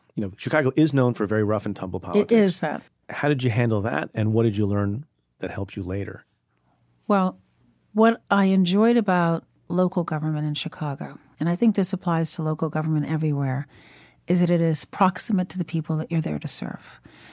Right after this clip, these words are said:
Speaker 2: So if I went to the grocery store, people would come up to me in the grocery store and lobby me about something or complain about something. I used to get people who slipped notes under my door or gave them to my daughter, which I thought was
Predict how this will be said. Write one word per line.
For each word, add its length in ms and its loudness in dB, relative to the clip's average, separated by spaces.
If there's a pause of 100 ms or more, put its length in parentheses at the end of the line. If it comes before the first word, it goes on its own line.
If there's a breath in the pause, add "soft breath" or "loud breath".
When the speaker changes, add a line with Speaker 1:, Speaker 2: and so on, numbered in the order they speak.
(120)
Speaker 2:
So 500 4
if 100 -2
I 60 4
went 160 2
to 80 2
the 80 4
grocery 340 -2
store, 400 -8
people 220 2
would 140 -2
come 140 0
up 120 -2
to 100 -16
me 60 0
in 60 -2
the 40 -4
grocery 380 -6
store 260 -8
and 140 -6
lobby 320 -4
me 120 -10
about 280 -8
something 420 -10
or 80 -6
complain 460 -4
about 260 -8
something. 340 -8
I 100 -4
used 180 0
to 60 -2
get 120 -6
people 240 -4
who 80 -4
slipped 320 -6
notes 340 0
under 160 0
my 160 -2
door 360 -2 (280 loud breath)
or 100 2
gave 200 6
them 120 6
to 80 2
my 140 2
daughter, 320 -2
which 160 -6
I 100 -2
thought 260 0
was 280 -2